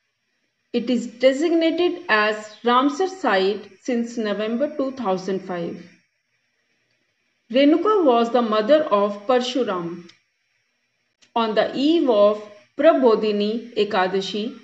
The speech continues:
the five-day-long international level Shri Renuka Ji fair begins with the arrival of son Lord Parshuram at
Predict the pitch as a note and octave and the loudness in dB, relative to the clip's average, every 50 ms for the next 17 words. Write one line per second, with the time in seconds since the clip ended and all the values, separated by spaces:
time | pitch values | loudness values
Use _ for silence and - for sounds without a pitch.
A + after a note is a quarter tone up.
0 | _ _ _ - A3+ G#3+ A3 - B3 A3+ A3+ C4 D4 C4 D4+ E4 E4+ D#4 C4+ A3 | _ _ _ -6 -6 -6 -4 -2 -2 0 0 0 -2 -2 -2 -2 -2 0 0 0
1 | F#3+ F#3+ G3 G3+ G#3 G#3 - - - A#3 A#3 A#3 A#3 G#3+ A3+ A3+ A#3 C4 B3+ - | -2 -2 -2 -4 -6 -10 -14 -8 -4 -4 -2 -2 -2 -2 -2 -4 -4 -4 -6 -6
2 | - E4+ E4 D#4+ C4+ A3 G3+ F#3 F#3 G3 G3 G#3 A3+ - - - - - - - | -4 -2 0 0 2 2 0 0 2 0 0 0 -2 -6 -12 -18 -16 -14 -6 -4
3 | D#4 D#4+ F#4 F#4+ F4+ D#4+ C4 A3 A3 G#3 G3+ - G#3 F#3+ F3+ - G3+ G3+ G#3 A#3 | 0 2 2 2 4 2 2 2 0 -4 -4 -2 -2 -2 -2 -4 -6 -4 -4 -6
4 | C4+ - - _ _ _ _ _ - D4 D4 D#4+ D#4 C4+ A#3 B3+ A#3 G#3 A3+ A3+ | -8 -12 -18 _ _ _ _ _ -2 0 2 2 0 0 -2 -4 -4 -2 -4 -4
5 | A3+ B3 C#4 - - - - _ _ G#3 A3 F#3+ F3 G#3 G3+ - F#3+ G3 G3+ F#3+ | -4 -4 -6 -8 -16 -20 -20 _ _ -8 -6 -2 -2 -4 -2 -2 -2 -2 0 0
6 | G3 G3+ G#3 C4+ E4 E4+ - - - F#3+ F#3+ G3 G3 G3 - - - _ _ _ | -2 0 0 0 0 0 -2 -2 -2 -2 0 -2 -2 -4 -8 -20 -20 _ _ _
7 | - - - B3+ A#3+ A#3+ A#3+ B3 A#3+ - - - - - _ _ _ _ G#3+ A3 | -8 -2 -2 0 0 0 -2 -2 -4 -8 -14 -20 -20 -20 _ _ _ _ 4 6
8 | B3+ C#4 E4 G4 - - - B3 A#3 A3 A#3 - C4+ A#3+ G3+ G#3 G3 G3 G#3 B3 | 6 6 6 4 0 0 0 0 0 0 -4 -4 -4 -2 -2 -2 -4 -4 -4 -6
9 | C#4 - - _ _ _ _ G3+ G#3 G#3 G#3 G#3+ - | -8 -10 -16 _ _ _ _ -2 0 0 0 -2 -6